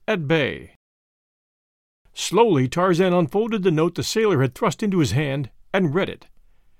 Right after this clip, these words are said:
At first it made little impression on his sorrow-numbed senses, but finally the full purport of the hideous plot of revenge unfolded itself before his imagination. "This will explain to you," the note read,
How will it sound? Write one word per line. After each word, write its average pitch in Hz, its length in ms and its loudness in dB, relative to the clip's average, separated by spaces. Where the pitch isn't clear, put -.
At - 120 -14
first 240 240 -2
it 175 80 0
made 170 220 0
little 202 300 0
impression 165 420 -2
on 131 140 0
his 120 160 -2
sorrow-numbed 175 840 2
senses, 175 540 -4
but - 160 -12
finally 202 320 2
the 143 100 0
full 233 220 -8
purport 180 460 0
of 143 80 -2
the 117 80 -2
hideous 208 340 0
plot - 320 -6
of 147 140 -2
revenge 147 560 0
unfolded 180 520 -2
itself 190 380 -2
before 185 320 0
his 147 100 2
imagination. 151 760 -2
"This 240 240 2
will 302 120 -2
explain 208 540 0
to 113 80 0
you," 127 340 -6
the 139 80 0
note 135 240 4
read, 127 360 -2